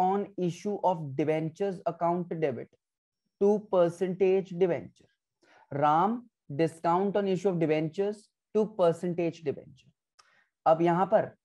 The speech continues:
अब बताइए दोस्तों, राम के सामने कितना लिखूंगा मैं? बताओ everybody,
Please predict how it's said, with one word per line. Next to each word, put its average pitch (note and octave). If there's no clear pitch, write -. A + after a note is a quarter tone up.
अब E3
बताइए F#3+
दोस्तों, D3
राम D#3+
के G3+
सामने G3
कितना G3+
लिखूंगा F#3
मैं? A#2+
बताओ E3
everybody, F#3